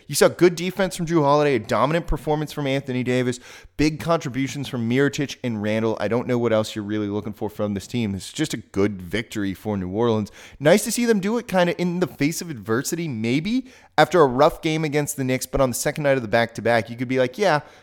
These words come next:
you know what? This isn't, uh, uh, we, we, we're not gonna play hard." And the ener-, energy and effort was out there.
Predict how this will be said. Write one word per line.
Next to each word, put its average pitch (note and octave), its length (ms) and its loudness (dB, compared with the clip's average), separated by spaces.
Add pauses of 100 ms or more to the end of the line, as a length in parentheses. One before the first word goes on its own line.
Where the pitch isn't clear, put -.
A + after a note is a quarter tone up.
you D3+ 100 -2
know D#3+ 100 4
what? C#3+ 400 4
This C#3 220 0
isn't, C#3 400 0
uh, - 20 -2
uh, A#2 320 2
we, C3+ 360 -4
we, C3+ 260 -2
we're C3 140 -2
not B2 180 0
gonna A2 140 -8
play A2 220 0
hard." G2+ 360 2
And F#2+ 260 -4
the G#2+ 200 -4
ener-, C#3+ 400 2
energy C#3 400 -2
and A2+ 100 0
effort A#2+ 260 -2
was A2+ 140 -2
out A2 220 2
there. A2+ 180 0